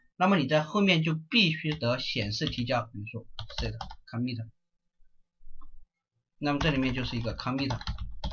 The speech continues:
这样 commit 之后，那么我们在这里面查询的时候，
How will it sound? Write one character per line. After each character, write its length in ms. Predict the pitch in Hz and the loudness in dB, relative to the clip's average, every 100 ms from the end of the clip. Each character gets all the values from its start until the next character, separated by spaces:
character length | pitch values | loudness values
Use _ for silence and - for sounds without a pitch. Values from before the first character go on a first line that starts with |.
| - - - - - - - - - - - _ _ - | -6 -12 -14 -16 -16 -4 -2 -2 -10 -18 -20 _ _ -8
这 100 | - | 10
样 220 | 247 196 - | 12 10 6
commit 420 | 196 208 262 196 | 4 6 8 8
之 120 | 160 | 8
后， 200 | 160 135 156 | 8 8 8
那 120 | 156 | 8
么 100 | 156 | 8
我 80 | 113 | 6
们 100 | 123 | 2
在 100 | 147 | 2
这 120 | 170 | 2
里 60 | |
面 100 | 143 | 2
查 120 | 120 127 | 0 0
询 100 | 131 | -2
的 60 | |
时 120 | 117 | -2
候， 140 | 110 | -4